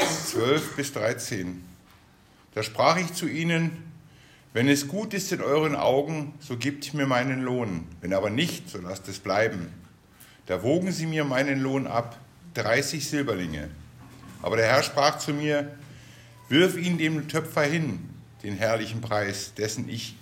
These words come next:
ihnen, dessen ich von ihnen wertgeachtet worden bin." Da nahm ich die dreißig Silberlinge und warf sie in das Haus des Herrn, dem Töpfer, hin.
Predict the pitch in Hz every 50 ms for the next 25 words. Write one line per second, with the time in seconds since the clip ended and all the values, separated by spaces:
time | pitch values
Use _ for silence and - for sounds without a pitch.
0 | - - - 127 135 143 139 139 131 - - - - - - - - - - -
1 | 131 143 - 151 123 - 180 170 - - 160 156 147 - 135 139 135 131 123 110
2 | 113 131 143 139 - 147 131 - 113 - - - 104 - 104 101 104 110 110 110
3 | 104 110 113 110 104 92 95 - - - - - - - - - - - - -
4 | 82 87 95 113 123 120 120 - 120 120 - 95 90 104 120 117 123 113 - -
5 | 139 147 143 143 131 131 135 139 131 110 104 98 - - 90 101 127 - - -
6 | - 131 - 101 104 101 104 - - 104 104 123 120 - 107 107 - 113 98 98
7 | 107 104 107 104 - - - - - - 107 101 - - 107 95 - - 92 85
8 | 92 90 85